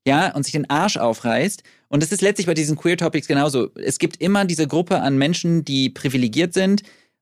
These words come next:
Und privilegiert, also privilegiert sage ich jetzt, äh, im Sinne von, sind von dieser Form der Diskriminierung nicht betroffen oder man ist eben von etwas nicht akut betroffen, wie zum Beispiel auch wir vom Klima. Ne? Also im globalen Norden,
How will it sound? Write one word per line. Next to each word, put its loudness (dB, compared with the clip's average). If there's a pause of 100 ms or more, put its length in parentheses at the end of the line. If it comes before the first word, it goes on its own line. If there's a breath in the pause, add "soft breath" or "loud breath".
Und -6
privilegiert, 0
also 2
privilegiert -2
sage 0
ich -6
jetzt, -4
äh, -12 (280)
im 0
Sinne 4
von, 2
sind 0
von 0
dieser 2
Form 0
der 0
Diskriminierung 0
nicht -2
betroffen 0 (280 loud breath)
oder 2
man 2
ist -4
eben -2
von -2
etwas -2
nicht -2
akut -2
betroffen, -2
wie 0
zum 0
Beispiel -2
auch -2
wir 0
vom -2
Klima. 0 (300 soft breath)
Ne? 2
Also 0
im 0
globalen 2
Norden, -2